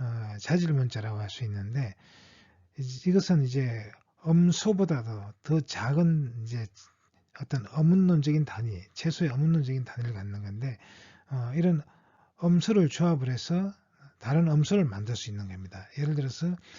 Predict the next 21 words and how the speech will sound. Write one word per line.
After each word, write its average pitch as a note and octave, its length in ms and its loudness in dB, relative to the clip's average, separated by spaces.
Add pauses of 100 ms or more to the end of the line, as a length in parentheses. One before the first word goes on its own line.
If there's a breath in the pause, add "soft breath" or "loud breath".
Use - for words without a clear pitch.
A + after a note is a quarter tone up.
(300 loud breath)
기억이라는 C3 680 2
데다가 C#3+ 480 -4 (140)
핵을 D3 240 -4
하나 A#2+ 200 -4
더해서 A#2 460 -8
기억을 F3 340 -2
만들 G#2 260 -6
수 - 160 -14
있고 A#2+ 360 -10 (380 loud breath)
기억을 E3 380 0
겹쳐서 D#3 640 -6 (140 soft breath)
쌍기역을 D3+ 600 0
만들 G2 240 -10
수가 G2+ 260 -10
있죠. G2 280 -14 (420 loud breath)
이런 E3+ 240 2
식으로 D3+ 320 -2
이제, C3+ 340 -4 (380 soft breath)
어, A#2 300 -10 (800 soft breath)
음소를 D#3+ 380 4
조합해서 D3 720 -2